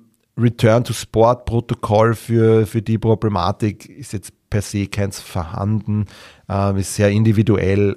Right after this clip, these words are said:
aber am obersten steht natürlich die Schmerzfreiheit. Sprünge sollten natürlich dabei sein, dass man das einfach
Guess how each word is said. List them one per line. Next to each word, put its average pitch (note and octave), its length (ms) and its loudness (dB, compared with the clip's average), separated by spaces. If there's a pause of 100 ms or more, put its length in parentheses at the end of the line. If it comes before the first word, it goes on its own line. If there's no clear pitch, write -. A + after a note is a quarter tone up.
aber G2 480 0
am G#2 160 -2
obersten G#2+ 880 -2
steht G2 260 -4
natürlich G2 320 -4
die F#2+ 120 -8
Schmerzfreiheit. G2 840 -4 (800)
Sprünge A2 480 2
sollten G2+ 360 0
natürlich G2+ 420 -2
dabei F2+ 340 -2
sein, F#2+ 180 -4
dass F2+ 140 -6
man F#2 140 -6
das F2+ 180 -8
einfach F#2 320 -6